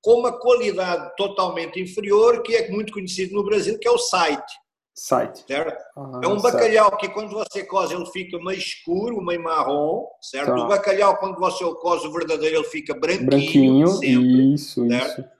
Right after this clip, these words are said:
Speaker 1: O outro é um pouco mais escuro, uma qualidade inferior, seria um bacalhau de segunda, mas pertencem
Speaker 2: Tá.
Speaker 1: à família do bacalhau,
Speaker 2: Bacalhau
Speaker 1: tá?
Speaker 2: também,
Speaker 1: Agora,
Speaker 2: também.
Speaker 1: são bacalhaus totalmente de segunda, tá?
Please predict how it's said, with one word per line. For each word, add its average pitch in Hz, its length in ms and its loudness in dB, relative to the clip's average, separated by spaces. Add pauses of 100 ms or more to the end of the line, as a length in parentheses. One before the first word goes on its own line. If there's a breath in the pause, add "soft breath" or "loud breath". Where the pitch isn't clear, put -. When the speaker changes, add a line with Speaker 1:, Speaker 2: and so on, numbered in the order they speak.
(100)
Speaker 1:
O 180 120 2
outro 226 240 4
é 233 40 2
um 226 140 -4
pouco 226 280 -2
mais 233 220 0
escuro, 202 760 -2
uma 185 220 0
qualidade 175 540 0
inferior, 185 360 -4
seria 208 280 -2
um 220 80 -2
bacalhau 196 480 2
de 196 100 -6
segunda, 175 440 -4
mas 190 140 -6
pertencem 233 540 -2
Speaker 2:
Tá. 233 80 2
Speaker 1:
à - 40 -2
família 214 420 -2
do 208 80 -4
bacalhau, 196 380 0
Speaker 2:
Bacalhau 135 280 4
Speaker 1:
tá? 131 80 0
Speaker 2:
também, 143 340 2
Speaker 1:
Agora, - 200 -6
Speaker 2:
também. 131 360 -4
Speaker 1:
são 196 120 -2
bacalhaus 202 720 2 (280)
totalmente 185 680 0
de 190 120 -6
segunda, 127 680 -8
tá? 120 240 -8